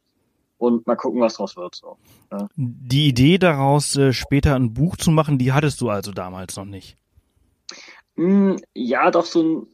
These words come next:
Speaker 1: so ein bisschen hatte ich schon überlegt, das wieder zu machen. Ich habe ja auch zur ersten Tour ein Buch geschrieben. Hm, und ich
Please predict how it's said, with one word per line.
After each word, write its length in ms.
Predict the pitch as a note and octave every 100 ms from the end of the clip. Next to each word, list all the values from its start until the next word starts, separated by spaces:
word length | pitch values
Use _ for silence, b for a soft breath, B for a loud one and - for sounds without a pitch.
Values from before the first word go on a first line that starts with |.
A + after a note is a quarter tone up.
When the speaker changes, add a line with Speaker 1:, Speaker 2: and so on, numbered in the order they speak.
| -
Speaker 1:
so 200 | C3 E3+
ein 40 |
bisschen 300 | F#3+ G3+ G3
hatte 140 | E3+
ich 60 | E3
schon 140 | G3
überlegt, 320 | G3+ F#3 F3 F3
das 160 | E3
wieder 160 | E3+ E3+
zu 140 | E3+
machen. 240 | D#3 D3+ D3+
Ich 100 | C#3+
habe 140 | C#3+
ja 80 | C#3
auch 80 | -
zur 120 | C3+
ersten 320 | A2 C#3+ E3+
Tour 220 | E3 D#3+
ein 80 | D3+
Buch 180 | D#3+ E3+
geschrieben. 520 | E3 - E3 D#3+ D3+ B B _ _ -
Hm, 480 | C#3 C#3+ C#3+ C#3+ - _ - _ -
und 540 | C3 C#3 C#3 C#3 A#2+ - - - - _ _ _
ich 260 | C3+ -